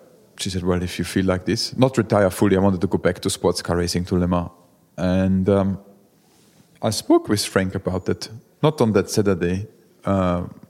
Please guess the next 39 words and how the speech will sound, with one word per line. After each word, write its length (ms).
but 120
I 60
started 280
speaking 340
with 200
him 140
about 280
it. 200
And 140
he 100
said, 280
"Please 200
finish 300
the 100
season," 400
because 360
he 140
didn't 280
see 680
that 160
the 80
fire 260
wasn't 360
there, 140
because 360
in 160
races, 540
you 60
know, 120
I 120
had, 260
uh, 380
fourth 360
place 280
finishes, 580
I 60
had 140
the 60
podium. 580